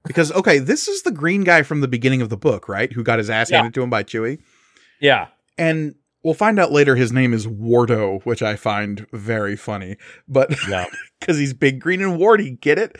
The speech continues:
Speaker 1: That's why his name's Wardo.
Speaker 2: Roy Thomas is doing no work on these names.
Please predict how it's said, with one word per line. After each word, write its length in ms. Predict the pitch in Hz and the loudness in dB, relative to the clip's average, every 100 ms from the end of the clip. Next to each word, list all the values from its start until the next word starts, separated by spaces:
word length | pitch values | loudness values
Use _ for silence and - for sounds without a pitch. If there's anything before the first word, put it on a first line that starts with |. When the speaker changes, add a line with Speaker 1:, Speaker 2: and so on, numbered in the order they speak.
| - | -10
Speaker 1:
That's 140 | - - | -8 0
why 120 | 180 | 0
his 80 | 180 | 0
name's 220 | 190 160 | -2 -6
Wardo. 580 | 156 165 202 180 107 104 - _ _ _ _ _ 156 | -6 -2 -2 0 -2 -6 -14 _ _ _ _ _ -2
Speaker 2:
Roy 240 | 160 190 | 4 4
Thomas 460 | 190 185 170 151 127 | 2 -2 -2 -2 -8
is 100 | 104 | -8
doing 460 | 127 117 104 110 | -6 -6 -10 -10
no 200 | 117 113 | -2 -2
work 340 | 110 101 87 98 | -2 -4 -6 -10
on 100 | 87 | -10
these 220 | 85 82 | -12 -12
names. 500 | 90 85 76 90 | -12 -12 -16 -20